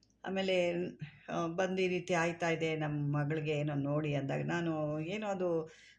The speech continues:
ಕಿರ್ಚಾಡ್ತಿತ್ತು ಮಾಮೂಲಿ, ಅದು ಕಿರ್ಚೋದು ಅದೇ ಥರ ಅದು ಒಂದು ಜಗಳ ಮಾಡ್ತಿರುತ್ತೆ ಹುಡುಗಿ, ಯಾವಾಗಲೂ ಜಗಳ ಆಗ್ತಿತ್ತು ಅದು, ಏನೋ ಅಂತಾದ್ರೂ ಕ್ಯಾರೆಕ್ಟರ್ ಹಂಗೆ ಅಂತ ಸುಮ್ಮನಾದೆ. ಆಮೇಲೆ ಶುಕ್ರವಾರ ಜಾಸ್ತಿ ಆಗಿದೆ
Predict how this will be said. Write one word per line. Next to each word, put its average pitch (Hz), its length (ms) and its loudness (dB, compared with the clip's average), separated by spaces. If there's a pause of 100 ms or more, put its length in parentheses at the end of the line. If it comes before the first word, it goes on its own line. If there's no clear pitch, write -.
(300)
ಕಿರ್ಚಾಡ್ತಿತ್ತು 247 720 4
ಮಾಮೂಲಿ, 180 420 4
ಅದು 180 420 4
ಕಿರ್ಚೋದು 180 420 2
ಅದೇ 175 180 6
ಥರ 175 220 4
ಅದು 165 280 4
ಒಂದು 156 220 0
ಜಗಳ 151 300 4
ಮಾಡ್ತಿರುತ್ತೆ 156 560 2
ಹುಡುಗಿ, 143 220 0
ಯಾವಾಗಲೂ 165 480 2
ಜಗಳ 151 260 0
ಆಗ್ತಿತ್ತು 151 420 -2
ಅದು, 127 180 -2
ಏನೋ 143 300 2
ಅಂತಾದ್ರೂ 151 840 -2
ಕ್ಯಾರೆಕ್ಟರ್ 165 480 2
ಹಂಗೆ 151 160 0
ಅಂತ 151 140 -2
ಸುಮ್ಮನಾದೆ. 143 380 -2
ಆಮೇಲೆ 165 680 -2 (120)
ಶುಕ್ರವಾರ 185 580 4
ಜಾಸ್ತಿ 165 440 4
ಆಗಿದೆ 143 340 4